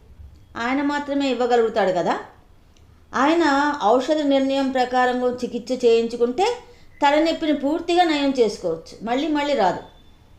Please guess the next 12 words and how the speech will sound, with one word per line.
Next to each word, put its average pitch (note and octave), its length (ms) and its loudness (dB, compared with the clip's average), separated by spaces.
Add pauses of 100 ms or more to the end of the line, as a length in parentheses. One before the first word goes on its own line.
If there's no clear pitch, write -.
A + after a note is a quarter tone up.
(420)
మనకి C4 260 -2
తలనొప్పి C4+ 420 2
వచ్చినప్పుడల్లా B3+ 880 2
మనకు B3 200 -2
తెలిసినటువంటి A#3+ 760 -2
ఒక A3 520 0
మాత్ర G#3+ 640 -2
మింగి G#3 460 -2 (320)
తాత్కాలికంగా A#3 760 0
ఉపశమనం A3 500 -4
పొందుతాం, G3+ 500 -4
కానీ G3 420 -2